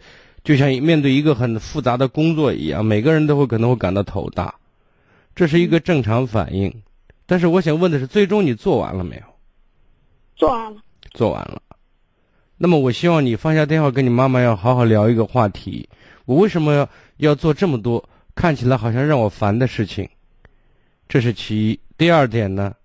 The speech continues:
Speaker 1: 我希望在日常生活当中，你妈妈和你相处的时候，能够多给你一些肯定和欣赏，知道吗？
Speaker 2: 嗯。
Speaker 1: 这是你妈妈要做的事情，你把这个话传递给她，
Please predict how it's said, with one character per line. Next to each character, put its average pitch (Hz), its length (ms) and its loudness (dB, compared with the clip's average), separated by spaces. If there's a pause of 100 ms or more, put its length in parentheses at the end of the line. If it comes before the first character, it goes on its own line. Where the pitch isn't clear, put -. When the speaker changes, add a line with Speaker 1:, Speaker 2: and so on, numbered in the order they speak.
(340)
Speaker 1:
我 127 120 0
希 175 160 2
望 165 120 4
在 151 140 2
日 170 100 -2
常 139 200 -2
生 147 160 -2
活 147 120 2
当 147 240 2
中， 139 240 -2 (280)
你 120 100 0
妈 143 160 4
妈 139 140 2
和 123 120 0
你 131 120 0
相 139 260 0
处 120 80 -4
的 107 100 -2
时 107 160 -4
候， 98 220 -4 (300)
能 135 180 2
够 139 100 4
多 147 220 2
给 117 160 0
你 117 140 4
一 123 40 4
些 123 200 0
肯 101 280 -2
定 117 160 4
和 117 120 4
欣 131 260 2
赏， 110 320 -6 (1300)
知 123 120 2
道 120 120 4
吗？ 104 260 -4 (560)
Speaker 2:
嗯。 220 340 -4 (240)
Speaker 1:
这 156 140 2
是 147 100 4
你 127 120 0
妈 139 180 2
妈 135 140 2
要 117 120 2
做 117 220 -2
的 101 80 -4
事 - 160 -6
情， 98 180 -10
你 120 80 -2
把 113 140 2
这 123 100 0
个 110 120 2
话 110 160 2
传 110 280 -2
递 117 120 2
给 95 160 -8
她， - 280 -12